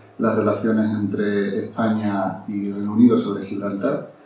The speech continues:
El siglo diecinueve, prácticamente al completo, eh, sobre todo por la alianza hispano-británica con motivo de la Guerra de la Independencia,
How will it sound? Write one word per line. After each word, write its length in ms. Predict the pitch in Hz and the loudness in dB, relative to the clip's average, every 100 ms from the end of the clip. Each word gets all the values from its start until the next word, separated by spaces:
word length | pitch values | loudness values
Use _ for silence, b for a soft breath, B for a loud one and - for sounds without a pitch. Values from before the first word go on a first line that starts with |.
| b b b b - - | b b b b -12 2
El 200 | 113 110 | 4 4
siglo 300 | 135 123 123 | 6 8 10
diecinueve, 800 | 127 127 123 135 117 104 98 - | 8 8 8 10 10 6 2 0
prácticamente 760 | 110 107 110 110 110 113 107 | -2 0 2 2 4 4 4
al 240 | 107 110 | 4 0
completo, 720 | 107 107 110 127 123 98 95 - - | -2 -2 6 6 6 4 -4 -8 -10
eh, 240 | 104 101 98 | -4 -2 -2
sobre 280 | 101 - | -4 -2
todo 260 | 98 113 117 | 2 4 4
por 140 | 117 | 2
la 80 | 110 | 4
alianza 440 | 107 107 113 110 110 | 4 4 2 0 -4
hispano-británica 840 | - 110 104 101 104 117 107 104 | -2 -2 0 0 2 2 2 0
con 100 | 101 | 0
motivo 320 | 101 101 107 | -2 -2 -2
de 80 | 107 | -2
la 100 | 101 | -4
Guerra 180 | 104 107 | -4 -4
de 80 | 107 | -2
la 60 | |
Independencia, 760 | 104 104 104 104 123 123 95 92 | -2 -2 -2 2 2 2 0 -4